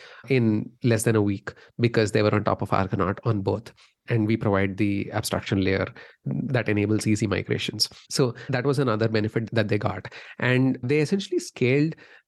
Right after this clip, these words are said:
about five X in the number of customers that they have and close to eight X in terms of the number of engineers on the team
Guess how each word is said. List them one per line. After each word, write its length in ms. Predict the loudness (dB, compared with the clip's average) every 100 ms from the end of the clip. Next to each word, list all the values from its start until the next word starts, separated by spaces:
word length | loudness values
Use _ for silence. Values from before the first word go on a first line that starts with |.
| -2
about 260 | 0 0
five 320 | 0 2 4 2
X 220 | 0 -4
in 440 | 0 2 2 0 0
the 100 | 0
number 220 | 2 0
of 120 | 0
customers 440 | -2 -2 0 0 0
that 160 | -2
they 80 | 0
have 280 | 0 0 -2 -8 -20 _ -2
and 560 | 0 2 2 0 -2 -6 -2
close 300 | 0 0 0
to 260 | 0 0 0 -2
eight 200 | 0 0
X 320 | -2 -6 -12 -16 _
in 160 | 0 2
terms 320 | 2 2 2
of 200 | 0 -2
the 380 | -2 2 2 0 -8 -20 _ -4
number 360 | 0 2 4
of 280 | 2 0 -6 -4
engineers 500 | -2 2 2 2 0
on 80 | -2
the 80 | 0
team 280 | 0 -2